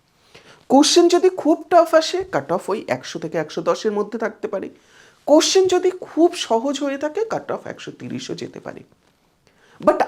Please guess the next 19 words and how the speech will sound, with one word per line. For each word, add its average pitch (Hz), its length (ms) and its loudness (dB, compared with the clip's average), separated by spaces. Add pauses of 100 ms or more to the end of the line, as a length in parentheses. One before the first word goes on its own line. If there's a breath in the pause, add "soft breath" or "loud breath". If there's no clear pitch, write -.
আমরা 262 180 2 (180)
টার্গেট 220 400 0 (100)
কি 147 80 -4 (120)
করব? 117 180 -8 (800 soft breath)
আমরা 214 180 4 (140)
টার্গেট 170 360 0 (100)
করব 165 180 4 (180)
যাতে 208 180 2 (120)
দু 190 140 2
হাজার 330 200 0 (200)
তেইশের 339 580 6
মতো 370 160 4 (100)
যদি 349 140 4 (100)
কোশ্চেন 202 460 2
আসে, - 220 -10 (1200 soft breath)
তাহলে 240 400 6 (240)
আমরা 180 240 0
যাতে 208 200 0 (1600)
ভালো 147 200 -2